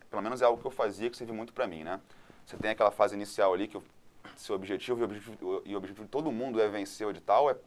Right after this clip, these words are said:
olhar todos os tópicos do conteúdo programático. Uma vez feito isso, a gente faz o quê? Vai revisar aquilo e, principalmente, vai resolver muitas questões. É somente através de questões que você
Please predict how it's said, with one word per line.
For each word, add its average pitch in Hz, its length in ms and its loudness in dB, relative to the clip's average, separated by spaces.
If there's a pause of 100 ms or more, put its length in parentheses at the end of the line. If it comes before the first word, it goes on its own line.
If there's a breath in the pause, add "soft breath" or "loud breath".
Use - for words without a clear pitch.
(120)
olhar 98 260 4
todos 147 320 -4
os 113 140 -10
tópicos 101 380 2
do - 80 -16
conteúdo 98 200 -10
programático. 101 640 0 (360 soft breath)
Uma 135 160 2
vez 156 180 -2
feito 151 340 -6
isso, 175 300 -6
a - 20 -2
gente 131 140 -8
faz 151 160 4
o 147 60 -4
quê? 95 240 -4 (280 soft breath)
Vai 143 140 4
revisar 147 380 6
aquilo 165 360 0
e, 202 60 -6
principalmente, 208 800 -2 (380 soft breath)
vai 131 160 8
resolver 160 420 2
muitas 147 400 -4
questões. 90 560 -6 (380 soft breath)
É 80 80 -14
somente 113 280 -2
através 123 300 4
de 120 60 -6
questões 117 460 -4
que - 60 -10
você 120 420 0